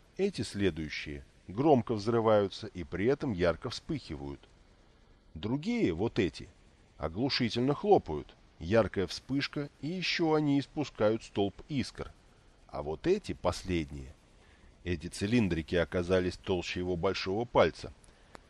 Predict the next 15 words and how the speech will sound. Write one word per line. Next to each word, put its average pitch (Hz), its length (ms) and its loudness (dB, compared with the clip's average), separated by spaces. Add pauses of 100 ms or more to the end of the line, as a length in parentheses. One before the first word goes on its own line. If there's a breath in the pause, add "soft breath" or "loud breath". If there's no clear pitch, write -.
(320 loud breath)
Делают 185 420 -2
то 180 120 0
же 165 140 -2
самое, 82 500 -2 (220)
но 92 240 -2
искры 147 380 -2
они 156 200 4
дают 151 340 0
разных 110 400 2
цветов. 80 400 -10 (680)
Очень 170 300 0
похоже 143 440 0
на 135 120 4
ночной 131 420 2
цветок, - 480 -6